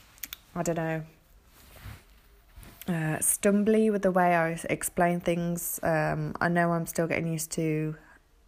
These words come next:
recording myself and this, getting used to the podcast, um, process. So I know there was a few uhs and ums and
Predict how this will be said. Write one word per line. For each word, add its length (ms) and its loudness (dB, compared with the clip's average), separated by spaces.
recording 480 -4
myself 800 -2
and 640 -4
this, 320 -6
getting 220 -4
used 180 -6
to 100 -6
the 60 -14
podcast, 800 -6
um, 580 -4
process. 840 0
So 380 -2
I 60 2
know 180 2
there 80 2
was 120 -4
a 40 -14
few 200 -2
uhs 500 2
and 100 -2
ums 520 -4
and 360 -2